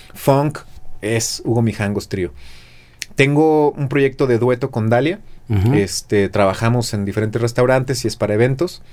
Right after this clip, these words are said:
Speaker 1: Se llama Jardín Falú. Es repertorio desde boleros hasta Alicia Keys, por ejemplo, ¿no?
Speaker 2: Ujú.
Speaker 1: Tenemos a Origami, que está Darko, Jocelyn y Brujo,
Speaker 2: Ujú.
Speaker 1: que es también rock.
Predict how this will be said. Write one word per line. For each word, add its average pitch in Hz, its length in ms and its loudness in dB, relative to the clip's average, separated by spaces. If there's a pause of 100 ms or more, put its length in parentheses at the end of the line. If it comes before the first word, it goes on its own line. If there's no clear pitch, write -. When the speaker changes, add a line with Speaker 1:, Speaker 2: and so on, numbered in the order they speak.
Speaker 1:
Se - 140 -2
llama 110 340 0
Jardín 107 380 -4
Falú. 123 320 0 (640)
Es 123 100 2
repertorio 120 560 4
desde 104 200 2
boleros 123 560 2
hasta 90 560 -6 (280)
Alicia 101 360 -2
Keys, 90 240 -8
por - 140 -12
ejemplo, 73 360 -8
¿no? 110 140 -10 (120)
Speaker 2:
Ujú. 107 240 2 (920)
Speaker 1:
Tenemos 123 280 4
a 120 60 6
Origami, 131 480 2
que 139 140 -2
está 104 580 -2 (260)
Darko, 113 400 2
Jocelyn 113 380 0
y 95 60 -4
Brujo, 135 420 0 (240)
Speaker 2:
Ujú. 104 120 2
Speaker 1:
que 104 100 4
es - 80 -2
también 107 280 0
rock. 143 380 0